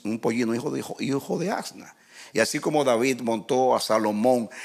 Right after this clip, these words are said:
en su asna para proclamar, "Oh rey", Dios estaba haciendo lo mismo con Jesús. Y era un momento profético glorioso. Y ellos dicen que callen a la gente. Y dice, dice Jesús, "Si estos se callan,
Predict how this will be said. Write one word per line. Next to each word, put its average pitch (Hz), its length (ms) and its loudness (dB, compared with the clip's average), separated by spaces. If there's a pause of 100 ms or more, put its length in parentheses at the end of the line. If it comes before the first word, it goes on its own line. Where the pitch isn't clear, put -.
(140)
en 110 120 -2
su 110 240 0
asna 120 320 2
para 110 220 -2
proclamar, 110 520 -2
"Oh 123 120 0
rey", 113 220 0
Dios 139 180 -4
estaba 180 240 -2
haciendo 143 300 -2
lo 117 120 0
mismo 131 320 -4
con 98 200 -6
Jesús. 185 480 -4 (320)
Y 120 100 2
era 151 140 2
un 202 80 0
momento 156 520 0
profético 131 840 -4
glorioso. 95 680 -2
Y 123 120 0
ellos 185 280 2
dicen 151 340 -2 (240)
que 139 180 -2
callen 185 400 0
a 104 80 2
la 101 120 0
gente. - 680 -8
Y 143 140 2
dice, 165 360 0 (260)
dice 156 220 0
Jesús, 135 480 -2 (180)
"Si 131 260 -4
estos 240 400 -2
se - 140 -8
callan, - 440 -10